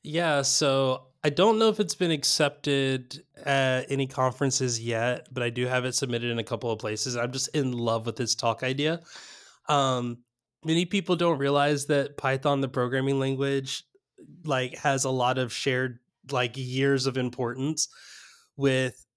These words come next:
the growth and, like, rise of hip hop as a culture. Um, and I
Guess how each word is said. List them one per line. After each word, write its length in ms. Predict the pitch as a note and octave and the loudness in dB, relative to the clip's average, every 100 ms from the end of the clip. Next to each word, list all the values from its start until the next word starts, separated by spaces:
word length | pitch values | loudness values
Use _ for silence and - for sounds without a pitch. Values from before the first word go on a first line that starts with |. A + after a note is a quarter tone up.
| _ | _
the 300 | E3+ C#3 D3+ | -10 -4 0
growth 640 | C#3 - A2+ B2 A#2+ C3 C3+ | -2 -4 -6 -2 2 0 0
and, 160 | C3+ | 0
like, 240 | B2 A#2 A2+ | 2 0 -2
rise 440 | A2+ A2 A2+ A2+ | 0 2 2 0
of 100 | A2+ | -2
hip 260 | - A#2+ - | -4 -6 -2
hop 240 | A#2+ B2 | 0 0
as 140 | B2 A2+ | 0 -4
a 60 | |
culture. 580 | G#2 A#2 A2 - C3+ D3+ - - - - - | -6 -6 -6 -2 -2 -2 -6 -20 -20 -12 0
Um, 320 | A#2 A2+ A2+ - | 2 2 0 2
and 180 | C#3+ C3 | 2 4
I 240 | D#3+ D3 | 4 2